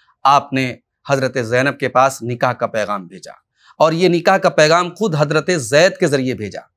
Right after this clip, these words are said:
हज़रत ज़ैनब रज़ी अल्लाह तआला अन्हा ने जब रसूल अकरम के निकाह का ये पैगाम सुना तो कहा कि "मैं उस वक्त तक कोई फ़ैसला नहीं करूँगी जब तक मैं अल्लाह ताला से इस्तिखारा न कर लूँ।" उधर वो इस्तिखारा की नमाज के लिए खड़ी हुई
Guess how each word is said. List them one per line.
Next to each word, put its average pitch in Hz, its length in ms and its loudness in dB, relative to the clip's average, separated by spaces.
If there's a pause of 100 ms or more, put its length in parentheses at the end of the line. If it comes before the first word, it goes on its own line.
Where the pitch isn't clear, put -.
(500)
हज़रत 151 360 0
ज़ैनब 151 400 2
रज़ी 139 260 -2
अल्लाह 135 360 2
तआला 131 320 2
अन्हा 127 260 0
ने 131 180 -6 (300)
जब 127 180 0
रसूल 151 340 0
अकरम 180 280 2
के 170 120 -2
निकाह 151 240 2
का 143 100 -2
ये 135 140 -2
पैगाम 127 340 0
सुना 131 260 -4 (500)
तो 139 80 -6
कहा 139 220 0
कि 139 160 -6
"मैं 135 220 0
उस 143 200 -12
वक्त 160 220 0
तक - 160 -2
कोई 160 180 2
फ़ैसला 131 400 0
नहीं 131 200 -4
करूँगी 123 380 -4 (380)
जब 143 220 -4
तक - 180 0
मैं 156 120 -2
अल्लाह 131 280 0
ताला 123 280 0
से 160 200 -8
इस्तिखारा 131 520 -2
न 117 120 -6
कर 104 140 -14
लूँ।" - 160 -20 (540)
उधर 180 220 2
वो 180 140 0
इस्तिखारा 165 540 0
की 156 140 -4
नमाज 156 320 0
के 196 100 -2
लिए 208 140 4
खड़ी 185 200 0
हुई 160 280 -2